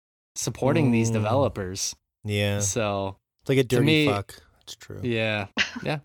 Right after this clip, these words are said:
Speaker 1: Just made sense to me. So that's my, that's my three. I'm gonna kill Nintendo, I'm going to fuck Microsoft, and I'm gonna marry Sony.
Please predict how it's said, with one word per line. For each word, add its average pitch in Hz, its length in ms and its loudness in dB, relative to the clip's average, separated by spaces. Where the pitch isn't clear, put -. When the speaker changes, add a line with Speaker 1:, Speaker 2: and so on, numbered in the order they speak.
Speaker 1:
Just 131 200 -6
made 123 180 0
sense 113 280 -4
to 117 60 -6
me. 101 200 -4
So 98 260 -12
that's 156 220 0
my, 156 380 4
that's 131 220 -2
my 139 160 2
three. 117 320 0
I'm 104 160 -6
gonna 104 200 -4
kill 135 340 -2
Nintendo, 127 800 0
I'm 101 200 -4
going 95 220 -4
to 87 100 -8
fuck - 580 -6
Microsoft, 117 720 -2
and 92 120 -6
I'm 90 100 -8
gonna 87 180 -10
marry 92 360 -6
Sony. 85 500 -10